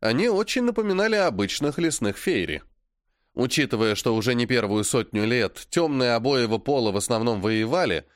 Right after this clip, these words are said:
не слишком отвлекаясь на продолжение рода, наличие потомков, перебежавших к ним сильван, было неизбежно.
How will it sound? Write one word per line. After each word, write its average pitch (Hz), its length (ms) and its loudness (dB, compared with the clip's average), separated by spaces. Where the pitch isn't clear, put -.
не 226 120 0
слишком 208 440 0
отвлекаясь 147 580 0
на 127 80 0
продолжение 113 680 0
рода, 127 440 0
наличие 143 520 0
потомков, 190 600 -2
перебежавших 156 760 0
к - 80 -10
ним 143 200 0
сильван, 131 640 0
было 104 180 2
неизбежно. 110 760 -2